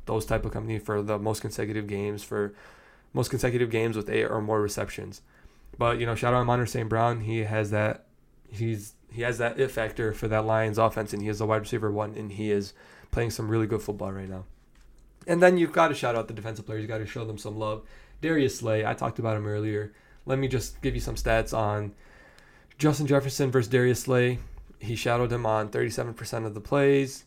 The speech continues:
you know, five targets, one reception, seven yards, two picks. That's insane. For a guy that, you know, we were just saying he's the best receiver in the game. He still is, don't get me wrong, Justin Jefferson. Him and Stefon Diggs are, like, one and two for me right now. But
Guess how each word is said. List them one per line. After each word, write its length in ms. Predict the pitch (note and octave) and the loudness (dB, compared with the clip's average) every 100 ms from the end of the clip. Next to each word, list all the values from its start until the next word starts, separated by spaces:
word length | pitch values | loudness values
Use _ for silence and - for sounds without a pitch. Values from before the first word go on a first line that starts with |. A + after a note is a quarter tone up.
| - | -10
you 120 | B2 | -4
know, 200 | A#2 G#2 | -2 -2
five 340 | - A#2 A2+ | 2 6 6
targets, 560 | - A2+ G#2+ A2 A2 - _ _ - | 6 2 2 0 -2 -8 _ _ -6
one 180 | A#2 B2 | -2 0
reception, 540 | A#2 A#2+ G#2+ - A2 | 0 -2 -2 -4 -6
seven 340 | - A2+ A2 A2 | -4 -4 -4 -4
yards, 480 | G#2 G#2 G#2 - - _ - | -2 -2 -4 -8 -20 _ -8
two 180 | B2 A#2 | -4 -2
picks. 500 | G#2+ G#2+ - - - _ _ _ _ _ _ _ _ _ _ | 0 -2 -2 -14 -20 _ _ _ _ _ _ _ _ _ _
That's 340 | - B2 C3 - | 2 6 6 4
insane. 540 | A2+ - G#2+ F#2+ F#2+ - - | -2 0 0 -2 -10 -10 -2
For 320 | B2 A#2 A2+ | 2 4 2
a 60 | |
guy 200 | A2 A#2+ | 4 4
that, 300 | A#2+ A#2 A2+ | 4 2 0
you 100 | A#2 | -2
know, 100 | G#2+ | -2
we 120 | A2 A2 | 2 2
were 80 | |
just 180 | G#2+ G#2+ | 0 -2
saying 220 | A#2 A2+ | -2 -2
he's 180 | G2+ G#2 | -4 -4
the 60 | G2+ | 0
best 240 | A2 - | -2 -2
receiver 260 | G#2+ A#2 A2 | -4 -4 -4
in 80 | G#2+ | -4
the 60 | |
game. 240 | G#2+ A2 A2+ | -4 -4 -4
He 60 | |
still 200 | C#3+ C#3 | 2 6
is, 160 | A2 F#2+ | 6 4
don't 160 | G#2+ | 0
get 80 | A2 | 0
me 80 | G#2+ | 0
wrong, 160 | G2 G2+ | -2 -4
Justin 220 | - G2+ | -6 -4
Jefferson. 520 | G#2+ - - G#2+ G#2 - - - - - | -4 -4 -4 -6 -8 -16 -20 -20 -20 -6
Him 140 | B2 | -2
and 80 | A#2+ | 0
Stefon 340 | - A2 A2 G#2+ | -2 0 2 4
Diggs 220 | G#2 G2+ | 4 4
are, 120 | G2+ | 4
like, 180 | G2+ G#2 | 4 2
one 180 | G#2+ G#2 | 0 0
and 80 | |
two 140 | G2 A2 | 0 -2
for 140 | G#2+ | 0
me 100 | G#2 | -2
right 160 | G#2 G2+ | -2 -2
now. 240 | G#2 G#2+ - - - - | -4 -4 -8 -20 -4 4
But 320 | A2+ A2+ | 6 4